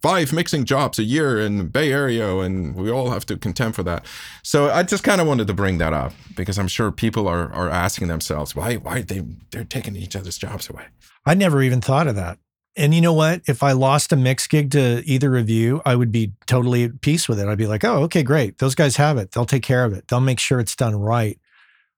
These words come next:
Speaker 2: I think I get frustrated more when I see somebody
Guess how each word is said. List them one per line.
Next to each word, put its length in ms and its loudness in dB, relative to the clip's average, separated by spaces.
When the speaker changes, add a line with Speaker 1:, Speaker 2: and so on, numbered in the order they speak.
Speaker 2:
I 40 2
think 200 0
I 60 2
get 160 2
frustrated 800 2
more 800 2
when 160 0
I 60 2
see 240 0
somebody 640 0